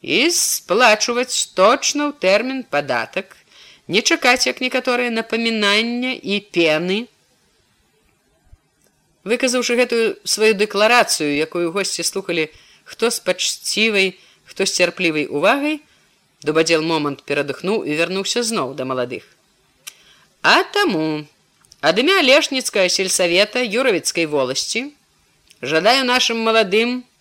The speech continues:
Глушаку Яўхіму і яго нявесце, а цяпер жонцы, Глушак Ганне, кеп былі здаровы і жылі дружна і ў дастатку, як належыць па савецкаму закону». Ён хацеў яшчэ штосьці сказаць,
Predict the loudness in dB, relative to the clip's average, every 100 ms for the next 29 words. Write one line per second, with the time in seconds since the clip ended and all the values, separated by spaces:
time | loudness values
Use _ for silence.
0 | -20 _ _ _ _ -6 -2 0 0 2
1 | 4 4 2 0 2 2 0 2 2 2
2 | 0 2 4 2 0 -2 -4 -4 -10 -8
3 | -6 -2 -2 0 2 2 0 -2 -2 -4
4 | -8 _ _ _ _ _ _ -4 0 2
5 | 4 2 0 0 2 2 -2 -4 -4 -8
6 | _ _ _ _ _ _ _ _ _ 0
7 | 2 4 2 2 2 4 6 6 6 4
8 | 2 0 0 0 0 2 0 0 0 0
9 | 0 0 2 0 0 0 0 -2 0 2
10 | 2 -2 -4 -4 0 0 -2 -4 -4 -4
11 | -2 -2 -4 -6 -14 _ _ _ _ _
12 | _ _ _ -10 -8 -6 -4 -2 -2 0
13 | 0 0 -2 -4 -4 -4 -2 -4 -6 -10